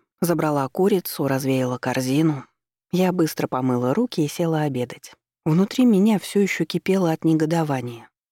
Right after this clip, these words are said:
Та же Зойка, когда прибегала две недели назад за средством от простуды,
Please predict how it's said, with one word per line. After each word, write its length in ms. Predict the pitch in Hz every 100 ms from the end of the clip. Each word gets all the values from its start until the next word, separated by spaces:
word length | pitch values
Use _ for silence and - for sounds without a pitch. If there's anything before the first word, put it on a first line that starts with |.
| _ -
Та 160 | 190
же 200 | 156 147
Зойка, 400 | 151 170 180 -
когда 280 | - 135 135
прибегала 580 | 139 143 156 165 143 131
две 180 | 143 143
недели 360 | 139 143 147
назад 420 | 143 170 175 135 123
за 120 | 151
средством 580 | - 170 127 - 127 131
от 120 | -
простуды, 580 | 160 160 - 131 117